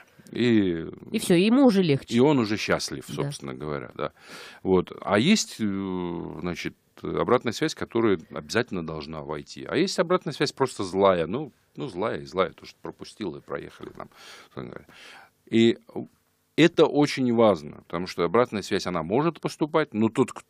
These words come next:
Speaker 1: кому поступает эта обратная связь, он должен быть, м, готов, а, эмоционально, б, квалификационно, э, в, там, с временной точки зрения получать эту обратную связь. А иначе разговор Слепого с глухим.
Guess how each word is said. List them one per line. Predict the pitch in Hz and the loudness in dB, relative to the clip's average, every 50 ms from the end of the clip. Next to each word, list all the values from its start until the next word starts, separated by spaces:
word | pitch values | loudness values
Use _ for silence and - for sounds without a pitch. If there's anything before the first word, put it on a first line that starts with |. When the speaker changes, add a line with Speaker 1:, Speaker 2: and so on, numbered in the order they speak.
| - | -6
Speaker 1:
кому | - - 104 107 110 98 | -2 0 2 2 2 0
поступает | - - - - - 87 - - 95 101 113 143 170 170 - | -2 -6 -12 -10 -10 -6 0 4 6 6 6 6 4 2 -2
эта | 190 156 - 139 | -6 -4 -2 0
обратная | 131 123 127 123 120 - 104 | 2 2 2 2 2 0 -6
связь, | - - - 98 92 - | -10 -6 -6 -6 -4 -4
он | 95 98 95 | -4 -4 0
должен | 95 120 127 107 98 92 85 80 | 2 4 4 4 2 -2 -6 -4
быть, | 80 - - - - _ - - - - - - - - - | -4 -4 -4 -4 -6 _ -20 -20 -20 -20 -20 -20 -20 -20 -16
м, | - - 87 87 85 85 82 82 90 | -10 -6 -4 -2 -2 -2 -4 -2 2
готов, | 90 110 110 - - - 135 123 101 - - - _ _ _ _ _ _ _ _ _ _ _ _ _ _ _ _ _ - | 4 4 4 4 4 6 6 6 6 4 -2 -14 _ _ _ _ _ _ _ _ _ _ _ _ _ _ _ _ _ 2
а, | 107 101 90 87 | 4 4 4 2
эмоционально, | 85 82 78 - - 85 82 95 120 160 180 170 160 156 139 120 | 0 -4 -8 -8 -8 -4 0 2 2 2 2 2 2 2 2 0
б, | 104 98 113 113 98 | 0 0 -2 -2 -2
квалификационно, | - 87 80 80 - - - - - - - 120 147 175 175 165 156 156 147 139 135 - _ _ _ _ - _ _ _ - | -4 -6 -8 -8 -10 -14 -16 -16 -10 0 4 6 8 8 6 6 4 2 2 2 0 -4 _ _ _ _ -20 _ _ _ -6
э, | - 92 90 90 87 87 85 85 85 80 82 80 82 85 85 85 87 | -4 0 2 2 4 4 4 4 4 2 0 0 2 2 2 0 0
в, | 90 98 120 123 120 101 | 2 4 6 6 6 4
там, | 92 - 82 82 80 76 71 - 78 69 - 82 | 2 0 -4 -6 -6 -10 -14 -14 -18 -20 -16 -16
с | - - - | -14 -8 -4
временной | 95 101 101 101 101 113 151 185 175 | -2 0 0 2 2 2 4 4 4
точки | - 139 127 - - 110 | 4 2 -2 -2 -4 -6
зрения | 101 110 117 113 107 101 95 | -2 0 2 2 2 0 -2
получать | - - 107 110 113 113 104 - - 120 110 92 - | 0 2 2 2 4 2 0 2 2 2 2 2 -2
эту | 69 - - 69 | -8 -8 -8 -8
обратную | 73 - 80 71 - - 71 71 | -4 -4 -4 -4 -4 -8 -14 -18
связь. | - - - - - - - | -18 -18 -20 -20 -18 -10 -6
А | 73 82 98 | -4 -2 0
иначе | 113 143 185 190 - - 156 131 - _ _ _ _ _ _ _ _ _ _ _ _ _ _ _ _ _ _ _ _ _ _ _ _ _ _ _ _ _ _ _ _ - | 2 2 2 2 0 -4 -6 -8 -10 _ _ _ _ _ _ _ _ _ _ _ _ _ _ _ _ _ _ _ _ _ _ _ _ _ _ _ _ _ _ _ _ -4
разговор | 98 98 104 101 120 123 135 131 - | -4 -4 2 4 4 4 4 4 2
Слепого | - - 101 101 95 107 120 110 95 | -2 -6 -8 -6 -4 -4 -4 -4 -6
с | 78 78 | -6 -8
глухим. | 95 85 - - - - | -10 -10 -10 -12 -18 -20